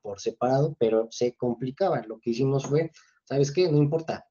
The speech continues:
precarga todo en ambos modelos y al final, con la combinación de carga, tú le dices a cuál sí va a llevar y cuál no va a llevar.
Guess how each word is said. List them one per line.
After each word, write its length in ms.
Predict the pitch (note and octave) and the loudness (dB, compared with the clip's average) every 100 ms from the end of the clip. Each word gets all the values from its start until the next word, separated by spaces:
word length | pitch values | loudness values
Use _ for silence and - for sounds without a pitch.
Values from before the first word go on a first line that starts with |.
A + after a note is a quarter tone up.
| - | 0
precarga 720 | B2 A#2 - D#3 E3 D#3 C#3+ | 2 2 2 0 0 0 0
todo 240 | D#3+ D3 | 2 4
en 100 | C3+ C3+ | 4 2
ambos 260 | D3 D#3+ | 2 4
modelos 580 | F3 F3+ F#3 F3 B3 _ _ _ _ _ - | 4 4 2 -2 -4 _ _ _ _ _ -6
y 80 | |
al 120 | A#2 - | -6 -2
final, 420 | A#2+ B2 D3 - | 0 2 0 -6
con 260 | - G#2+ G#2 | -12 -8 -6
la 140 | G#2 | -6
combinación 640 | - G2+ G#2 G#2 G2+ C#3 C3+ | -8 -12 -10 -10 -6 -4 -2
de 120 | A#2+ | -4
carga, 340 | D3 E3+ G3+ - _ _ _ _ _ | -4 -2 -4 -8 _ _ _ _ _
tú 140 | - C3+ | 0 2
le 120 | B2 | 4
dices 300 | C3 C#3 C#3+ | 2 2 -2
a 160 | G2 - | -4 -4
cuál 300 | D3 F3+ G3 | 0 0 -2
sí 140 | - | -4
va 100 | C#3+ | -2
a 20 | |
llevar 340 | C3 B2 F#3+ - - | 0 0 -2 -6 -20
y 120 | A2+ | -16
cuál 240 | - G#2 | -12 -10
no 100 | G#2 | -10
va 60 | F#2+ | -14
a 40 | |
llevar. 240 | _ _ | _ _